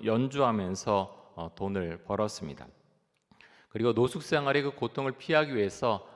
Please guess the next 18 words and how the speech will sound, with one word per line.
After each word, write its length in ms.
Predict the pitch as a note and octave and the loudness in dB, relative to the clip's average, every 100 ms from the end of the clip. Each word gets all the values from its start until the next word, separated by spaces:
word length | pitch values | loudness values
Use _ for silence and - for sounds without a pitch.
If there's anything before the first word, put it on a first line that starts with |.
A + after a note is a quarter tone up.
| - | -12
마약에 640 | E2 E2 G#2 G2 F2 D2+ | -6 -2 -2 -2 -4 -6
손을 520 | - - C#3+ A#2+ F2 | -8 -6 -2 -2 -2
대게 320 | E2+ F2 E2 E2 | -4 -6 -6 -6
됐지요. 360 | G2+ - F2 - _ _ _ _ _ - - _ | -8 -8 -12 -16 _ _ _ _ _ -20 -20 _
그런데 200 | - C#3 | -6 -2
어느 180 | F#3 A2+ | 0 0
날 160 | B2+ | -2
길거리에서 960 | E3 - A#2 D3+ C#3+ A2 - D3 A2+ - | -2 -4 -4 -2 0 0 -2 -4 -6 -10
상처 640 | - - F3+ F#3+ F#3+ - D3+ | -20 -10 -6 -6 -6 -6 -4
입은 440 | C#3 C3+ C#3 C3+ | -4 -6 -8 -8
고양이 400 | - A2 A2 A2 | -4 0 0 -2
한 100 | G#2 | -6
마리를 500 | G2+ F2 F#2 F#2+ E2+ - - | -6 -6 -6 -6 -8 -12 -20
발견하게 800 | - - F2+ G#2 F#2 D#2+ D#2+ D2+ | -14 -6 -4 -2 -4 -4 -8 -12
되었습니다. 640 | D#2 F#2+ F#2 - C#2 - - _ _ _ _ _ - _ _ _ _ _ | -8 -8 -8 -14 -18 -20 -20 _ _ _ _ _ -20 _ _ _ _ _
아, 340 | F2 E2 D#2+ E2+ | -16 -14 -12 -6
이 120 | A2 | -6
보헤는 600 | - C3 D#3 D#3 F#3 A2+ | -2 0 2 2 0 0